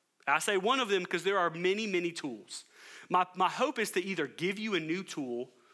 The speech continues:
or to sharpen a tool that you already use. And so you've, you've got a handout, and as you can see on there, what we're gonna do is walk through the, it's called the inductive Bible study method, which really has three parts:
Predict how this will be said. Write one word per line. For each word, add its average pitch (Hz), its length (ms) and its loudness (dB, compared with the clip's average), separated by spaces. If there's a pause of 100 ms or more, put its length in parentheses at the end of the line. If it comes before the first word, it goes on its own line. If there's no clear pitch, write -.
or 165 120 2
to 156 80 0
sharpen 170 520 2
a 160 40 -2
tool 123 520 -6 (160)
that 147 100 -6
you 147 180 -4
already 131 340 0
use. 120 260 -6
And 120 100 -10
so - 80 -2
you've, 160 300 -4 (240)
you've 165 240 -2
got 196 240 4
a 220 60 2
handout, 156 580 0
and 165 100 -2
as 156 140 -2
you 196 80 -2
can 185 160 0
see 269 280 2
on 151 220 2
there, 127 320 0 (360)
what 175 140 4
we're 214 120 4
gonna 254 180 2
do 196 220 2
is 170 80 -2
walk 165 280 2
through 170 180 0
the, 156 220 -6
it's 160 200 -4
called 175 220 2
the 156 120 2
inductive 147 680 -2
Bible 151 320 2
study 139 320 -4
method, 120 400 -8
which 120 180 -6
really 160 200 0
has 139 220 -2
three 135 220 -8
parts: - 520 -10